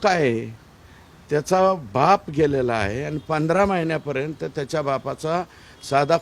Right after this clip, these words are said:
खून कोणी केला हे तपास लागत नाही. याचा अर्थ आकाचा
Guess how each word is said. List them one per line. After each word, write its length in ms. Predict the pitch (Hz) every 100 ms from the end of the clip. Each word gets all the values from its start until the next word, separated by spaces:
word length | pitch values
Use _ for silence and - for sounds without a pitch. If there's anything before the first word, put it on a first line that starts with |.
| -
खून 280 | 160 226 233
कोणी 280 | 220 202
केला 300 | 175 160 143
हे 180 | 151 147
तपास 420 | - 156 175 170 156
लागत 380 | 151 143 143
नाही. 240 | 131 120 135 - - - -
याचा 220 | 135 165
अर्थ 440 | 165 160 180 - 151 104 113 - - - -
आकाचा 760 | 123 143 - 175 175 175 175